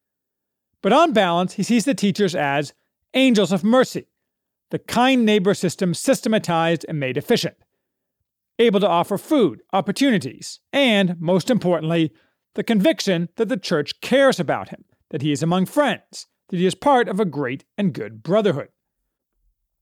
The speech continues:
I don't want people nosing around my house any more than the next person,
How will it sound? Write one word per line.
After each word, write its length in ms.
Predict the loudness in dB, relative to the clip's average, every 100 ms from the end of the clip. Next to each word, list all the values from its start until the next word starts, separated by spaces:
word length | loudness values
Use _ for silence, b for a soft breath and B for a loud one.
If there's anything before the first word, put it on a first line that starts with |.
| _ _ _ _
I 120 | 2 4
don't 120 | 4
want 160 | 2
people 240 | 2 0 2
nosing 380 | 2 2 2 0
around 240 | 0 0
my 260 | 2 4 4
house 300 | 2 -2 -2
any 180 | 0
more 220 | 2 2 0
than 120 | 0
the 100 | 2
next 240 | 2 0
person, 440 | -6 -8 -8 -18